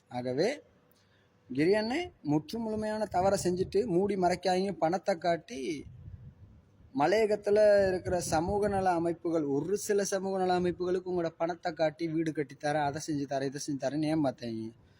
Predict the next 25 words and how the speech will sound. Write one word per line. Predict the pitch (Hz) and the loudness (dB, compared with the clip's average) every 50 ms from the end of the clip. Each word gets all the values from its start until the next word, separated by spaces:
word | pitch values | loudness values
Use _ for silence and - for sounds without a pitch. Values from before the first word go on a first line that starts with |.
| _ _ _ _ _ - | _ _ _ _ _ 0
பணம் | 147 147 165 170 175 170 165 | 2 2 2 2 2 0 2
வேறு, | 160 165 165 170 165 180 202 254 - _ _ _ _ _ _ | 2 2 2 4 2 2 0 -2 -4 _ _ _ _ _ _
மானம் | 135 135 135 139 147 151 147 139 131 | -4 -2 -2 0 0 2 2 2 0
வேறு, | 120 120 113 113 110 - _ - _ _ _ _ _ _ _ _ _ _ _ _ - - _ _ - | 0 -2 -6 -10 -10 -14 _ -20 _ _ _ _ _ _ _ _ _ _ _ _ -20 -20 _ _ -4
ரெண்டுக்கும் | 131 135 135 147 147 185 180 | -2 0 0 0 0 0 -2
வித்தியாசம் | 151 131 - - 165 160 151 160 135 131 | -2 -2 0 0 0 0 2 0 0 0
இருக்கு. | 127 123 - - 180 208 - - - - - _ _ | -2 -4 -6 -6 -8 -8 -8 -12 -20 -20 -20 _ _
இனி | 165 190 214 | -4 -4 0
வருகின்ற | 220 220 208 202 185 196 175 175 170 | 0 0 0 2 0 0 -2 -2 0
காலங்களில் | 170 165 165 160 160 165 175 196 190 | 2 2 4 4 2 2 0 0 0
உங்களது | 156 151 156 160 151 143 147 | 2 2 2 2 0 0 -2
சேவை | - - 175 180 185 202 | -4 -4 -4 -2 0 0
மலையகத்துக்கு | 175 151 147 160 180 185 175 180 165 - 185 208 - | 0 0 0 0 0 0 0 -2 -4 -6 -10 -12 -6
தேவையே | _ 170 175 185 190 185 190 190 196 208 | _ -2 0 0 2 2 4 4 4 2
கிடையாது | 208 - 170 165 175 185 196 202 196 196 185 190 | 0 -2 -4 -2 0 0 2 2 2 2 0 0
என்பதை | 175 175 160 160 165 175 | 0 0 0 0 0 0
இந்த | 180 160 147 | 0 0 0
வீடியோ | 147 160 180 180 180 170 160 | 0 0 0 0 0 0 0
மூலியம் | 156 151 156 160 156 151 | 0 0 0 0 -2 -2
பதிவு | - 147 143 151 156 151 | -4 -4 -2 -2 -2 -2
செய்து | - 160 147 135 139 135 139 - | -2 -2 -2 -2 -2 -4 -6 -6
கொள்ள | - 151 147 147 139 | -2 0 0 0 0
விரும்புகிறேன். | 127 135 165 190 190 180 170 170 190 220 214 | 0 0 0 0 0 0 0 -2 -2 -4 -2
இனி | 160 151 165 170 | -2 0 0 2
வ-, | 170 170 165 | 2 0 -2